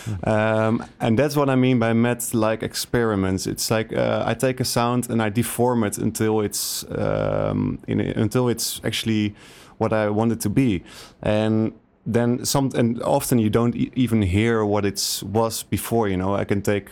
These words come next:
um, a bite of an apple and make a whole soundscape of it, and that's what I really like. Um, but it sounds, um, it, it, there is a, some, there, there is some kind of structure in this. I know that if I,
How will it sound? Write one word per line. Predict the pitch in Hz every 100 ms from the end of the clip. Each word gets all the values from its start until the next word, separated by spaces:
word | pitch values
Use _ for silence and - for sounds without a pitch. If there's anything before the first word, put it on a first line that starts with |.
| -
um, | 98 98 98 98 98 92 -
a | 101
bite | 95 101 104
of | 101
an | 101
apple | 107 - 101 95
and | 95 101 98 101
make | 101 98 - - _ _ _ _ _ _ _ -
a | 95 98 95
whole | 98 104
soundscape | - 120 127 - 95 90
of | -
it, | - 95
and | 107
that's | 117 - - - - _
what | 117 113
I |
really | 104 110 117 110
like. | 110 98 92 - _ - - - - _ _ 107
Um, | 98 98 98 98 98 98 95 - - - - - -
but | 127 -
it | 135
sounds, | - 151 165 - - - _ _ - _
um, | 117 117 113 113 113 113 113 110 120
it, | -
it, | - - - -
there | 131 143
is | 135
a, | 123
some, | - 143 139
there, | 135 135 127
there | 131
is | 147 -
some | 135
kind | 127 135 127
of | -
structure | - 127 - 101
in | 98
this. | 92 -
I | - 113
know | 117 120
that | 117 120
if | 117
I, | 107 107 104